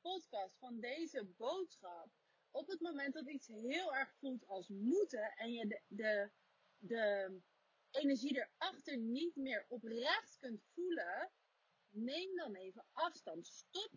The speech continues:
er dan even mee. En dat is geen falen. Dat is niet iets van, ehm, hè, dat je het dan niet goed doet of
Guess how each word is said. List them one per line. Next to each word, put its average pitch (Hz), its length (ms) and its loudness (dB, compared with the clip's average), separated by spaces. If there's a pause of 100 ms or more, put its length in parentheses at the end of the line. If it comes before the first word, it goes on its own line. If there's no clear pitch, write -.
er 208 220 0
dan 180 220 -6
even 180 300 -8
mee. 175 220 -8
En 220 80 -2
dat 254 200 0
is 339 240 0
geen 370 440 0
falen. 294 460 4
Dat 226 180 -12
is 320 260 -10
niet 320 320 -2
iets 294 340 -10
van, 262 340 -2 (580)
ehm, 226 680 -6 (400)
hè, 247 560 2
dat 262 180 -6
je 277 120 -6
het 262 100 -10
dan 262 140 -8
niet 269 180 -8
goed 285 240 -4
doet 240 300 -6
of 240 120 -12